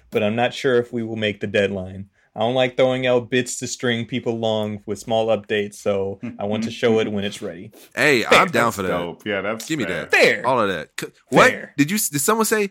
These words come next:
Speaker 2: communication? Aw, shit.
Speaker 1: <laughs>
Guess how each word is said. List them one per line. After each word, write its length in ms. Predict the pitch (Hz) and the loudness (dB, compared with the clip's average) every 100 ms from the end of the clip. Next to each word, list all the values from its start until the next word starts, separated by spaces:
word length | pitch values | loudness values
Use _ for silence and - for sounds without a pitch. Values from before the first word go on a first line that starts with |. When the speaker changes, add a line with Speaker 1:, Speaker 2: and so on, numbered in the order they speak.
| _ _ - | _ _ -4
Speaker 2:
communication? 880 | 156 196 214 202 247 254 254 247 269 _ _ _ _ _ _ - | -2 2 2 2 4 4 0 -4 -10 _ _ _ _ _ _ 2
Aw, 840 | 147 135 135 131 127 127 123 127 151 | 6 8 8 8 8 6 6 4 4
shit. 600 | - - 165 190 95 - | 4 6 8 6 2 -6
Speaker 1:
<laughs> 1080 | - - - - - - - _ _ _ | -6 -6 -4 -8 -10 -14 -18 _ _ _